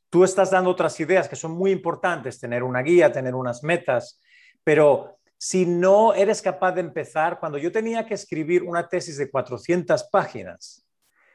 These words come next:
nunca pensé en escribir cuatrocientas páginas. Ese no era mi objetivo.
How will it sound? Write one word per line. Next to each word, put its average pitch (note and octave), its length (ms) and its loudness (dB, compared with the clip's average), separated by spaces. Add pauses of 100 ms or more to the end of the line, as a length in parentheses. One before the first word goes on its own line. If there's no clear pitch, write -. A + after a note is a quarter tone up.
(140)
nunca G3+ 500 4
pensé D#3+ 540 0
en A#2+ 80 -6
escribir C3 400 -4
cuatrocientas B2 540 -6
páginas. - 600 -8
Ese - 180 -4
no F#3 80 6
era F#3 120 4
mi E3+ 100 0
objetivo. B2+ 600 -4